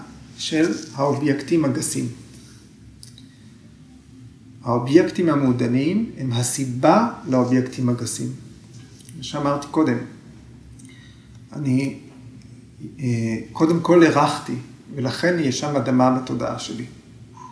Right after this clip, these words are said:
קודם כל יש את ההערכה, ואז יש אדמה.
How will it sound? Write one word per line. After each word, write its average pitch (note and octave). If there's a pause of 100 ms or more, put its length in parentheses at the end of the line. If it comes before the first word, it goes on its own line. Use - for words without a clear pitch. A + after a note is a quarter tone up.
(520)
קודם D#3+
כל F3+
יש -
את D#3
ההערכה, - (480)
ואז D#3
יש C#3
אדמה. B2+